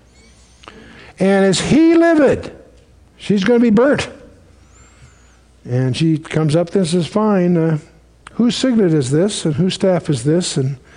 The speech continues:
he realizes what's happened, and he blames himself, not her, because he recognizes that the reason this happened was because he didn't keep his promise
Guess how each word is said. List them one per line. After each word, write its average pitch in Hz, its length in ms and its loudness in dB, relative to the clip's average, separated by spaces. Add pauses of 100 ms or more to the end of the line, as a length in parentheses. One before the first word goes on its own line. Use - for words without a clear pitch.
(420)
he 190 200 0
realizes 175 1300 2 (540)
what's 156 200 -2
happened, 190 580 -2 (1040)
and 185 160 2
he 196 80 2
blames 214 500 2
himself, 233 680 0
not 247 300 2
her, 233 500 -2 (1000)
because 165 360 0
he 175 100 2
recognizes 170 960 0
that 165 440 -2
the 143 120 2
reason 208 440 2
this 190 180 0
happened 202 540 0
was 156 100 0
because 151 320 -2
he 294 380 2
didn't 226 400 2
keep 233 260 2
his 196 160 0
promise 196 600 0